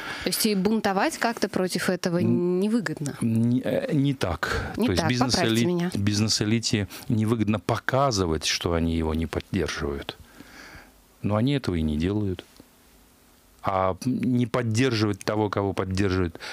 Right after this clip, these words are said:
Speaker 2: президент, сплошь и рядом. А почему они должны поддерживать, э, человека, который неумело? Может быть, вот сейчас можно сказать, что он научился, э, каким-то образом, ну, какой-то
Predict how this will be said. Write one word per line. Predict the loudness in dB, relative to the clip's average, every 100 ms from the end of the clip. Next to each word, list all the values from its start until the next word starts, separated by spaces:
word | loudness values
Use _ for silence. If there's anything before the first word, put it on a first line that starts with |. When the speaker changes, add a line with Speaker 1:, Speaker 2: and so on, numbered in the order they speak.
| -6
Speaker 2:
президент, | -2 0 0 -2
сплошь | -2 -2 0
и |
рядом. | 0 0 0 -2
А | -4
почему | -4 -2 0 2
они | 0
должны | 0 0 0 0
поддерживать, | -2 -2 0 2 2 0 -2 -10 -8 -6 -8 -6 -4
э, | -2 0 0 0 0 0 0 0
человека, | 0 0 0 -2
который | -4 -2 0 2
неумело? | 2 2 2 2 0 0 -2 -2
Может | -2 0 0
быть, | 0
вот | -2 -4 -16 -14 -8
сейчас | -4 -2 -2 0
можно | 0 0
сказать, | 0 -2 0 -2
что | -2 -2 -4 -6 -12 -10 -10 -6
он | -2 0 0
научился, | 0 0 0 0 0 -2 -4
э, | -4 -2 0 -2
каким-то | -2 -2 -2 -2 -2
образом, | 0 0 -2 -4 -4
ну, | -4
какой-то | -2 -2 -2 0